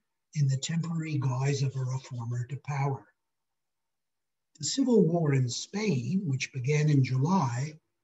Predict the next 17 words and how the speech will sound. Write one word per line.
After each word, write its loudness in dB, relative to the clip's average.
only 8
intruded 6
onto 2
the 0
front -4
pages -2
in -2
September, -2
when -20
Franco's -2
nationalist -4
forces -6
began -2
the -6
siege -6
of -4
Madrid. -8